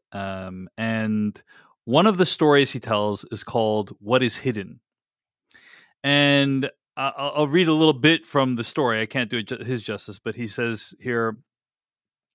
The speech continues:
"The attempt to def-, to define what something's essence is has often been debated, debated for centuries. Some people claim it is a religious concept. Others say it is a central part of political theory. Regardless,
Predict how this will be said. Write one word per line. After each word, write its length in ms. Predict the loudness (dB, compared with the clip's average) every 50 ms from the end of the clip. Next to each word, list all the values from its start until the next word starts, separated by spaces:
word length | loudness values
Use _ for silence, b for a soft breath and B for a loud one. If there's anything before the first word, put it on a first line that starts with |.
| _ _ _ -20 -20 -10 -4
"The 180 | 0 2 2
attempt 540 | 2 0 0 0 0 0 0 -2 -8 -12 -6
to 120 | -4 -4 -2
def-, 200 | -4 -4 -10 -6
to 120 | -4 -2
define 460 | 0 0 0 2 4 4 4 4 2
what 120 | 0 -2 -2
something's 460 | -2 -4 -2 -2 -2 -2 -2 -2 -4 _ 2
essence 520 | 2 2 2 2 0 0 -2 -2 -2 -4 -8 -6
is 420 | -6 -6 -4 -4 -6 -8 -10 -12 _ b b b b b b b
has 220 | 2 2 2 2 0 2
often 340 | 4 4 4 4 2 2 2
been 160 | 2 2 2
debated, 420 | 2 2 2 2 2 2 0 -6 -4
debated 360 | -2 2 2 4 2 2 0
for 100 | -4 -4
centuries. 600 | -2 0 -2 -2 -2 -6 -10 -10 -10 -12 -12 -16 b b b b b b b b b b
Some 260 | 0 2 2 2 2
people 280 | 2 0 2 2 0
claim 480 | 0 0 -2 0 2 2 2 2 2 2
it 120 | 2 4 4
is 160 | 4 4 2
a 80 | 0 2
religious 500 | 2 2 2 4 2 2 2 2 0 0
concept. 560 | 0 2 2 2 2 2 0 0 0 -2 -4 -2
Others 260 | 0 0 2 0 0 0
say 220 | 0 2 2 2
it 80 | 2 2
is 100 | 0 -2
a 60 | -4
central 380 | -2 -2 -2 -2 0 -2 -2
part 240 | 0 2 2 2 2
of 180 | 2 0 -4 _
political 380 | -2 0 0 0 0 -2 -4
theory. 260 | -4 -4 -2 -2 -2 -2
Regardless, 680 | -2 -4 0 2 4 4 4 4 2 0 -4 -4 -6